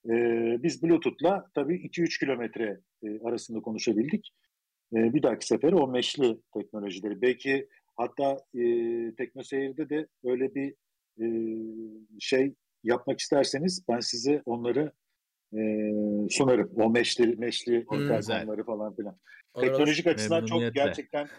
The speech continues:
Speaker 1: ileri şeyler. İşte üstünde kamera var. Mesela işte kamerayla hem tele-, hem görüntüyü çekiyorsun, hem, e, dört K, e, kayıt alabiliyor falan. Böyle çok güzel, değişik şeyler var.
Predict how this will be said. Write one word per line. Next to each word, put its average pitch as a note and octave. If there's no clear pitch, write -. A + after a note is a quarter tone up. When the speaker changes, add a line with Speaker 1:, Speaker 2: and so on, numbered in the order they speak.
Speaker 1:
ileri D3
şeyler. A2
İşte -
üstünde D3+
kamera D3
var. A2
Mesela A2+
işte A#2+
kamerayla B2
hem C3+
tele-, C3+
hem C3+
görüntüyü B2+
çekiyorsun, A2+
hem, B2
e, A2
dört C3
K, A#2+
e, G#2
kayıt B2
alabiliyor G2
falan. E3
Böyle C3
çok A#2+
güzel, B2
değişik A2+
şeyler A2+
var. A2